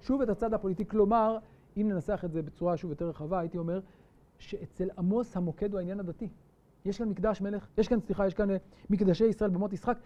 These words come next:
הם בעייתיים, הם צריכים לחרב. יש גם בית ירבעם. אצל המציע, כל הנבואה מקבלת, אם כן, הקשר, הוא קורא אותה במשקפיים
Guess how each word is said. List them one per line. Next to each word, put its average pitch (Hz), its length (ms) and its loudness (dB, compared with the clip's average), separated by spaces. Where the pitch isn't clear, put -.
הם 294 140 8
בעייתיים, 262 300 8
הם 262 100 2
צריכים 254 200 0
לחרב. 220 340 0
יש 254 120 0
גם 254 120 6
בית 233 120 8
ירבעם. 175 280 2
אצל 240 260 8
המציע, 233 560 4
כל 339 300 6
הנבואה 214 600 6
מקבלת, 233 600 2
אם 196 120 -2
כן, 220 240 0
הקשר, 214 520 0
הוא 196 100 -4
קורא 202 180 4
אותה 226 140 2
במשקפיים 214 800 2